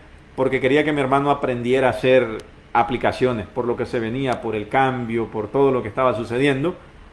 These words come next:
Eh, y lo otro fue que dije, "Yo quiero hacer lo que él está haciendo".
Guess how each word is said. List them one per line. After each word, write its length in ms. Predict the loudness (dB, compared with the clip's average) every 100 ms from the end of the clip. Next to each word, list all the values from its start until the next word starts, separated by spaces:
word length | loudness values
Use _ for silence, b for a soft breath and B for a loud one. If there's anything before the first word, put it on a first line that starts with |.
| -20 -20 -20 -12 -2
Eh, 360 | 2 2 2
y 120 | 4 10
lo 140 | 12 12
otro 280 | 10 8 8
fue 240 | 8 8
que 160 | 8 6
dije, 480 | 6 6 4 2 -6 -20 -20 -20 -2
"Yo 200 | 2 2
quiero 320 | 4 4 6
hacer 380 | 4 4 2 0 -8 -20 -20 -20 -20 -20 -20 -20 -10
lo 260 | -2 -2 2
que 160 | 2
él 80 | 2
está 200 | 2 -2
haciendo". 340 | -2 -2 -4